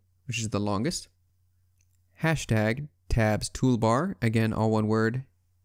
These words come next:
T's in tabs and toolbar capitalized, space, right caret, space, period, title bar, dash, button box,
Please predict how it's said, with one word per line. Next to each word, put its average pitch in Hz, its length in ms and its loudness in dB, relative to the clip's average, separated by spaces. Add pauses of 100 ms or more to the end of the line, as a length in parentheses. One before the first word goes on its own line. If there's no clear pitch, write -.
(120)
T's 113 640 0
in 104 300 0
tabs 113 320 0
and 107 100 -2
toolbar 110 360 2
capitalized, 117 580 -2 (840)
space, 131 540 0 (200)
right 156 360 0
caret, 165 340 2 (600)
space, - 500 0 (460)
period, 117 520 0 (460)
title 117 380 0
bar, 104 380 -2 (500)
dash, 104 420 0 (140)
button 131 300 0
box, 139 480 -4